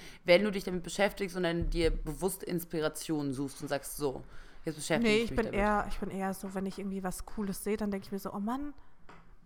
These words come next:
Speaker 2: sowas nur in das und das bräuchte man eigentlich.“ Ich bin so
Speaker 1: Mhm.
Speaker 2: eher der Typ. Oder dass ich so in meinem Kopf so Lieblingsteile habe, die es einfach nicht gibt,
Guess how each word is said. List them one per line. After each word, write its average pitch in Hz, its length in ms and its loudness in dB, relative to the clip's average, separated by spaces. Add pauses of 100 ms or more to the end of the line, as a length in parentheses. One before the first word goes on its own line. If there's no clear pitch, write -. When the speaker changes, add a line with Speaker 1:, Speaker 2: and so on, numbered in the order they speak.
(360)
Speaker 2:
sowas 269 680 -2
nur 240 300 -2
in 220 180 -2
das 190 240 2
und 156 100 -6
das 156 220 -10 (160)
bräuchte - 380 -8
man 156 120 -10
eigentlich.“ - 540 -12 (220)
Ich - 80 -14
bin 196 160 2
so 190 100 0
Speaker 1:
Mhm. 190 60 0
Speaker 2:
eher 190 120 0
der 185 220 -2
Typ. - 220 -4 (920)
Oder 208 120 0
dass 214 160 0
ich 214 100 -2
so 220 160 0
in 208 80 0
meinem 208 220 2
Kopf 220 220 4
so - 100 -4
Lieblingsteile 220 800 -2
habe, 208 340 0
die 214 100 -6
es 208 120 -8
einfach - 260 -6
nicht 214 240 -4
gibt, - 240 -8